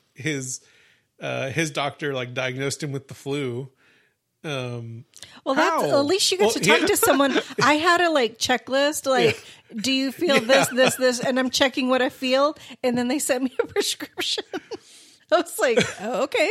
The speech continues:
Speaker 1: Yeah.
Speaker 2: I hope this is what I have."
Speaker 1: No, he got diagnosed with the flu. Like,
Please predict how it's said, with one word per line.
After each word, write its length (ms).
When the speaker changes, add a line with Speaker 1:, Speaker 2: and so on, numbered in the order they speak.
Speaker 1:
Yeah. 320
Speaker 2:
I 80
hope 240
this 160
is 80
what 160
I 80
have." 360
Speaker 1:
No, 140
he 80
got 200
diagnosed 460
with 100
the 80
flu. 320
Like, 260